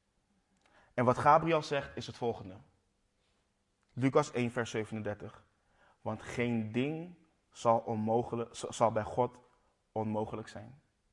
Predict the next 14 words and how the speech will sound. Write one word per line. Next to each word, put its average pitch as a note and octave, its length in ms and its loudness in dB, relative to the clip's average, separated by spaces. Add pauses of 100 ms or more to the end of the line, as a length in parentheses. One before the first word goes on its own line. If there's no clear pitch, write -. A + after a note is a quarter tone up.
(2750)
De B2+ 160 4
profeet C3+ 480 0
Jeremia B2+ 680 2 (580)
bad A#2+ 320 4
tot B2 140 0
de A2+ 100 -2
Heere A2 240 0
en G2+ 120 -6
zei G#2+ 160 -2
het G#2 100 -8
volgende. A2 480 -8 (2000)
"Ach, C#3 200 8
Heere, C#3 480 4
Heere, B2 440 2